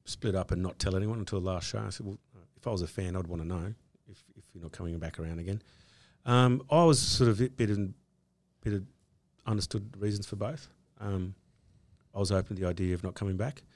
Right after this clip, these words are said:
Um, it, but it did feel like we had run our course a little bit. And I think, you know, um,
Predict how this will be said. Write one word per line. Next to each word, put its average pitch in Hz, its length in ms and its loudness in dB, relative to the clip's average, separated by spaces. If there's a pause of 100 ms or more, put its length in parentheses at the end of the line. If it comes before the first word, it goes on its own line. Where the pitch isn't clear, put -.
(560)
Um, 95 480 0 (800)
it, 110 100 -8 (140)
but 143 100 4
it 135 100 4
did 156 160 6
feel 135 200 6
like 104 220 4
we 98 260 4 (220)
had 92 320 -6 (1200)
run 101 180 -2
our 85 80 -2
course 101 360 -4
a 107 40 -8
little 113 120 -4
bit. 147 160 -4 (380)
And 110 140 2
I 117 40 4
think, 139 320 0
you 127 80 0
know, 104 200 4 (360)
um, 95 440 -4